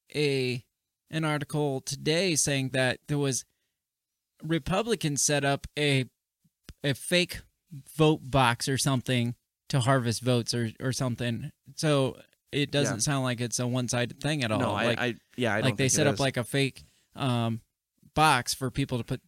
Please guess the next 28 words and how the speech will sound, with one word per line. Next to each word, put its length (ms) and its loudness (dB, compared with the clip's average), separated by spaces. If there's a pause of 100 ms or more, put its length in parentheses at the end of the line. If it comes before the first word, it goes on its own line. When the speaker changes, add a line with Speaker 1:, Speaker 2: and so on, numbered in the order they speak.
Speaker 1:
put 140 -6
their 120 0
vo-, 220 -6
votes 320 -2
in, 160 -6
and 300 -4
Speaker 2:
Yeah. 180 -2
Speaker 1:
it'd 160 -6
be 100 0
so 300 0
easy 240 -2
to 80 0
manipulate 840 -2 (200)
just 180 0
Speaker 2:
Oh, 40 2
Speaker 1:
like 60 2 (160)
Speaker 2:
yeah. 40 0
Speaker 1:
a 40 0
mail-in 360 -2
vote 260 -2
thing 200 -6
like 180 -2
Speaker 2:
Yeah. 80 0
Speaker 1:
that, 320 -2
where 260 -2 (840)
before 440 4
it 80 4
was 320 4